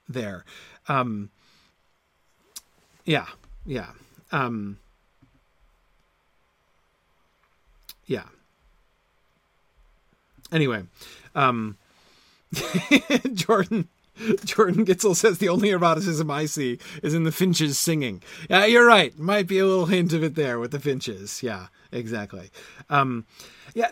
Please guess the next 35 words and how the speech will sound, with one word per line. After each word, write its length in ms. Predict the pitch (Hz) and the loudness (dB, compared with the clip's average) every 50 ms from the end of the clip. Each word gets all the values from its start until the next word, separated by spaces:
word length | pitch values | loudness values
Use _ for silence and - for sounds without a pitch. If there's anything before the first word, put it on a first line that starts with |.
| - | -2
Tony, 280 | - - 240 269 294 285 | -2 0 2 2 2 2
it 260 | - 233 220 170 - | 2 0 0 0 0
does 300 | 254 247 262 277 262 208 | -2 0 0 0 2 2
almost 380 | 240 214 190 175 160 147 - - | 4 4 4 2 0 -2 -4 -6
feel 220 | - 165 139 131 | -2 -2 0 0
like 260 | 123 120 113 110 - | 0 -2 -4 -6 -8
familial 520 | - - 147 135 131 123 113 107 98 95 95 | -8 -8 -6 -4 -4 -4 -4 -6 -6 -8 -10
love. 560 | 95 95 95 - - 110 - - - - - - | -12 -14 -14 -16 -18 -16 -16 -16 -16 -16 -12 -6
Um, 440 | - 156 147 143 135 127 127 135 - _ 208 | -2 0 0 0 0 -4 -6 -8 -12 _ -8
uh, 240 | 190 190 - 233 220 | -8 -6 -4 -4 -4
yeah, 260 | 202 165 202 226 170 | -2 0 0 0 0
I, 100 | 165 185 | 0 -2
I, 480 | 185 180 - 190 185 180 - - 175 180 | -4 -2 -2 -2 -2 -2 -4 -6 -6 -6
I, 60 | 165 147 - - | -6 -6 -6 -4
I 100 | - 185 | -2 2
agree. 500 | 190 190 170 139 147 190 202 170 120 - - | 2 2 2 2 2 0 0 0 0 -4 -4
I 80 | 156 | -2
mean, 280 | 165 175 165 156 147 143 - - - - - - _ _ | 0 2 2 2 0 -4 -8 -16 -20 -20 -20 -20 _ _
this 300 | - 165 156 240 214 - | -6 -2 0 0 0 0
last 280 | 240 247 226 214 190 - | 0 0 0 0 0 -2
stanza, 600 | - - 202 208 240 240 196 170 165 156 151 143 - | -2 -2 -2 -2 -2 -2 0 0 2 0 0 -2 -2
you 180 | 180 165 214 190 | 0 0 2 2
could 140 | 180 202 190 | 2 2 2
easily 440 | 214 247 247 175 185 175 165 131 | 2 2 2 0 0 0 0 -2
sing 360 | 127 - - 151 135 127 123 120 | -4 -4 -4 -4 -4 -4 -4 -2
to 140 | 160 165 | 0 0
a 60 | 165 147 | 0 0
parent 540 | 156 180 190 202 180 117 - - - - - _ | 0 -2 -2 -2 -4 -6 -10 -12 -14 -16 -14 _
or 140 | - 185 170 | -4 -2 0
a 80 | 165 156 | 0 2
sibling. 520 | - 196 196 87 - - - - - - - _ _ _ _ _ _ _ - | 2 0 0 0 -2 -8 -12 -14 -18 -20 -20 _ _ _ _ _ _ _ -4
Absolutely, 680 | - 180 220 254 - 339 349 349 349 269 277 247 165 131 | -2 0 0 2 4 6 6 6 6 4 2 0 0 0
you 180 | 117 120 139 | 0 -2 -2
totally 460 | 143 160 165 180 196 196 190 196 190 | -2 0 0 2 2 4 4 2 2
could, 400 | 175 196 226 214 123 98 - - | 2 0 0 0 -2 -4 -8 -14